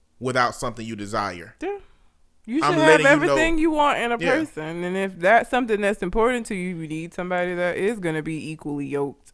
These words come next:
Speaker 2: And I'm just not, I ain't her. So I'm not gonna waste your time <laughs> 'cause I'm not that chick. Um, but yeah, so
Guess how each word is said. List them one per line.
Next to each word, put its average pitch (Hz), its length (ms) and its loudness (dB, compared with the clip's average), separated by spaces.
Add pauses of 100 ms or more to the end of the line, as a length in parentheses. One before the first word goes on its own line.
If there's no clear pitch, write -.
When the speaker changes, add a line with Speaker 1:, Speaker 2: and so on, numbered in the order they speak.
(140)
Speaker 2:
And 143 520 -6 (1000)
I'm 185 200 4
just 220 160 -2
not, 220 220 2
I 240 140 0
ain't 294 160 -4
her. 349 240 -2 (160)
So 185 220 0
I'm 196 220 4
not 226 200 4
gonna 226 320 0 (460)
waste 226 320 -2
your 208 100 -2
time 196 480 -2
<laughs> 285 600 2
'cause 202 140 0
I'm 190 200 6
not 170 200 2
that 156 200 -6 (100)
chick. - 240 -12 (880)
Um, 185 600 2 (220)
but 208 220 0
yeah, 98 260 -4
so 180 960 0